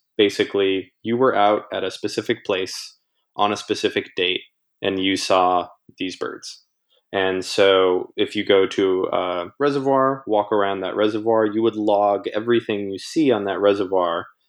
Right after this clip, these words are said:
and during your walk as a single checklist. And then that checklist can have a start time, how long you were out, how far you traveled, all this information that's really valuable for researchers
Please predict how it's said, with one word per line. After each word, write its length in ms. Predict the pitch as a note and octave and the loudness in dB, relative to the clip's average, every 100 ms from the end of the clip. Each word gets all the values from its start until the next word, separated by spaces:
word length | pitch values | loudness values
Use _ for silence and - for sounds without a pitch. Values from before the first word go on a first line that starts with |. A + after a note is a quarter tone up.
| _ | _
and 420 | G2 F#2+ F#2+ F#2 - _ | -2 0 0 -2 -8 _
during 260 | - G#2 G2 | 2 2 2
your 160 | F#2 F#2+ | -2 2
walk 340 | A#2+ G2+ - - _ _ - | 2 2 -2 -14 _ _ -4
as 360 | F#2+ F#2 F#2 - | 2 2 2 -2
a 440 | F2+ F#2 F#2 F2 - - | 0 2 2 0 -6 -10
single 680 | - - A2 G2+ G2 F#2 - | -6 0 0 4 4 4 0
checklist. 580 | - - - - - - _ - | -8 -6 -8 -10 -16 -18 _ -6
And 220 | F#2+ F#2 | -4 0
then 200 | F#2+ F2+ | 2 2
that 180 | F#2 - | -2 -2
checklist 440 | - F#2 F#2+ - | -4 0 0 -2
can 140 | - F2+ | -4 -4
have 160 | F2+ | -4
a 40 | - | -6
start 340 | - C3+ B2+ | 0 0 0
time, 400 | - B2 B2 A#2 | -2 0 2 0
how 160 | G#2+ G2 | 0 0
long 240 | G2 F#2 | 0 -2
you 100 | F2+ | -8
were 200 | F2 - | -8 -2
out, 260 | A2 A2 A2 - | 2 2 0 -4
how 100 | F#2+ | -4
far 200 | - F#2 | -2 -4
you 120 | F#2 | -4
traveled, 560 | - G2 F#2+ F#2+ F#2 - _ _ _ | 0 0 2 2 0 -4 _ _ _
all 100 | G#2+ | 0
this 160 | A2 G#2+ | 2 0
information 560 | G#2+ G#2 F#2+ F#2 - F#2 | -4 -2 -2 -2 -4 -8
that's 200 | F2 F#2+ | -6 -2
really 220 | F#2 F2+ | 0 0
valuable 540 | F2+ F#2 F#2+ F#2 F2 | 2 2 2 0 -4
for 140 | F2 F#2 | -4 0
researchers 840 | A#2+ A#2 G#2 - F#2+ F2+ F2 - | 0 4 2 2 -2 -2 -4 -12